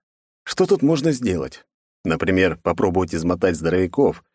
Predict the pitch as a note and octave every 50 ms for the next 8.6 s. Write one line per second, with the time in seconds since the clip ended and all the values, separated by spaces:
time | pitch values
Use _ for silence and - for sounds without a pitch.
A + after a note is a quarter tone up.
0 | _ _ - - G2+ F2+ F#2+ F#2 F#2+ F2 E2 G#2+ A2 F#2+ F2+ E2+ D#2+ - A#2+ A2+
1 | E2+ D#2+ D#2+ D#2+ F#2 E2+ - - E2 D#2+ D#2+ - D#2+ D2 D2 E2 F#2 F#2 F#2+ F2+
2 | D#2+ E2+ A#2 A#2 E2+ D2+ D#2 - - - E2 E2+ E2 - G2+ E2 - E2 F2 E2
3 | - G#2 F2 D#2+ D2 D#2+ F#2 F#2 E2+ - - A#2 G#2 D#2+ - - B1 - _ _
4 | _ _ _ _ _ _ _ _ _ _ - F2+ G2+ A#2 D3 D#3 - D3 - E3
5 | D#3+ D3+ C3 C#3 C#3+ C#3 C3+ C3+ C3 C3 B2+ B2 C3+ C#3 B2 B2 A2+ - - -
6 | G#2 G2+ G2 F#2+ E2 - F2+ E2 - A2 G#2 - D#2+ E2 E2 - - - C3+ C#3+
7 | C#3 A2 F#2 F2 D#2 C#2+ D2 E2 E2 F#2+ F2 D#2+ - - - - - F2 D2+ -
8 | - - - - F2 - A#2 A#2+ F2 C#2 B1+ A#1+